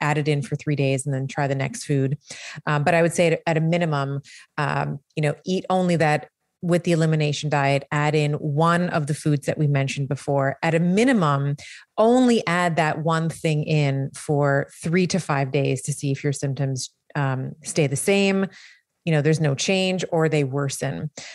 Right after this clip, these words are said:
So if they worsen, you may just be particularly intolerant to that food, because we often see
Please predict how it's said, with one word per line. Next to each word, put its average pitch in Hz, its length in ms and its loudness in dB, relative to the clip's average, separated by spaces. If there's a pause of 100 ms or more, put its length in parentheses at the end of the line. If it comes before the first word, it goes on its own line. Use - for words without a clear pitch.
So 180 120 0
if 175 100 0
they 170 140 2
worsen, 160 720 0
you 170 140 0
may 170 180 2
just 165 220 0
be 165 80 2
particularly 165 920 0
intolerant 143 680 -2
to - 120 0
that 139 400 0 (180)
food, 135 460 -4
because 156 240 -2
we 160 120 0
often 160 380 0
see 143 480 0